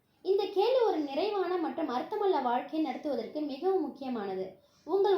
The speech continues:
உற்சாகத்தை தூண்டி உண்மையான மகிழ்ச்சியை தருவது எது என்பதை பற்றி சிந்திக்க நேரம் ஒதுக்குங்கள்.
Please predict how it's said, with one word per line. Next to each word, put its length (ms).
உற்சாகத்தை 720
தூண்டி 340
உண்மையான 540
மகிழ்ச்சியை 540
தருவது 460
எது 260
என்பதை 360
பற்றி 280
சிந்திக்க 480
நேரம் 400
ஒதுக்குங்கள். 460